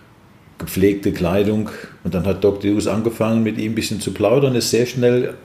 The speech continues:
reingegangen, wie läuft's im Geschäft, was machen Sie beruflich? Das heißt, er hat gesehen, mit so viel Werten behangen, ein Körper.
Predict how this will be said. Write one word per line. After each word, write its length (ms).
reingegangen, 640
wie 60
läuft's 280
im 80
Geschäft, 460
was 100
machen 220
Sie 80
beruflich? 640
Das 140
heißt, 180
er 120
hat 80
gesehen, 540
mit 140
so 200
viel 580
Werten 680
behangen, 440
ein 220
Körper. 500